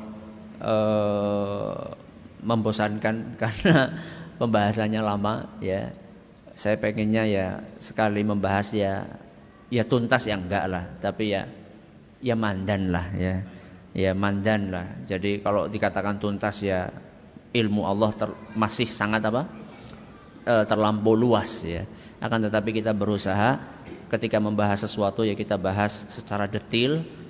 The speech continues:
sehingga betul-betul bisa difahami. Kalau memang ada pertanyaan ya silahkan ditanyakan dan mohon maaf kadang-kadang, oh, karena waktunya ya nggak cukup, akhirnya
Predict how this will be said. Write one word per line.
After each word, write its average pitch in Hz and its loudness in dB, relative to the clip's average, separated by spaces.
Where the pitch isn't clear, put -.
sehingga 110 0
betul-betul 101 0
bisa 107 -2
difahami. 104 0
Kalau 107 2
memang 107 2
ada 104 0
pertanyaan 104 -2
ya 101 0
silahkan 104 -2
ditanyakan 104 0
dan 120 4
mohon 120 2
maaf 110 2
kadang-kadang, 113 4
oh, 113 -2
karena 117 2
waktunya 127 4
ya 110 0
nggak 85 0
cukup, 120 0
akhirnya 110 0